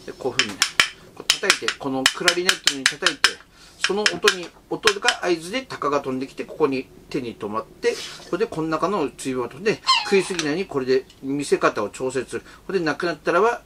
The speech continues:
この先端で押し出して食わすと。そして食いすぎないようにこうすると。これね、あのー、ただね、あのー、やっぱりね、生の肉を持って呼んだ方がよく来るんですよ。で、これじゃあなんで使うかというと、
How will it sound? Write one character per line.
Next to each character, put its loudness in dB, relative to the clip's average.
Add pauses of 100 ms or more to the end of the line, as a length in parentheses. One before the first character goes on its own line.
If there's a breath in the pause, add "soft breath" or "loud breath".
こ -2
の -2
先 -2
端 0
で 0
押 -4
し -8
出 0
し -6
て -6
食 -6
わ -2
す -12
と。 -12 (540 loud breath)
そ -4
し -6
て 4
食 -2
い -8
す -10
ぎ -8
な -4
い -2
よ -2
う -2
に -4
こ -2 (180)
う -4
す -6
る -14
と。 -12 (280 loud breath)
こ 4
れ 8
ね、 0
あ 0
の -4
ー、 -8
た 0
だ 2
ね、 -6
あ -6
の -6
ー、 2 (420 loud breath)
や 0
っ -10
ぱ 0
り 4
ね、 -4 (280 loud breath)
生 2
の 0
肉 -2
を -4
持 0
っ -6
て -2
呼 2
ん -8
だ -8
方 -2
が 0
よ 4
く -18
来 -2
る -2
ん -4
で -8
す -4
よ。 -4
で、 0
こ -2
れ 4
じ -4
ゃ 2
あ -4
な -2
ん -8
で -2
使 -4
う 0
か -6
と -6
い -6
う -8
と、 -2